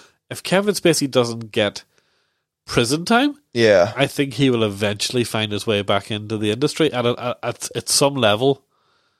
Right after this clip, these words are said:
Speaker 2: Yeah, I, I
Speaker 1: And I, I think it's just, it, it's got to be, like, I don't know, just white powerful man privilege, because there's no,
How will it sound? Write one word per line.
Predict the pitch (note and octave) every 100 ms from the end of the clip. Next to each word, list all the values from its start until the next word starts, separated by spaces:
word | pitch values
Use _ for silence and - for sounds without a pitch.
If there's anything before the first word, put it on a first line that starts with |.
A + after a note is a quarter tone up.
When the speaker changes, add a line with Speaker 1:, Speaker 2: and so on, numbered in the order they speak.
| _ _ _ _ C3+
Speaker 2:
Yeah, | B2 A#2+ A2+
I, | C#3 - -
I | - - - - -
Speaker 1:
And | C3+
I, | A2+ A#2+
I |
think | C#3 F#3 F#3+
it's | -
just, | C#3 - -
it, | - -
it's | - C3+ C3+ B2 -
got | - - D3+ -
to | D3
be, | C3
like, | A2+ G2+ - _ _ _ _
I | A2+
don't | G#2
know, | F2 F#2+
just | A2 - G#3+ F#3+
white | B2+ G#2+ G#2+
powerful | - G#2 - A2
man | F#2+ G2
privilege, | G#2+ A#2+ D3
because | - B2 A#2 G#2+
there's | G2+ A2+
no, | A2 B2+ D3 C#3+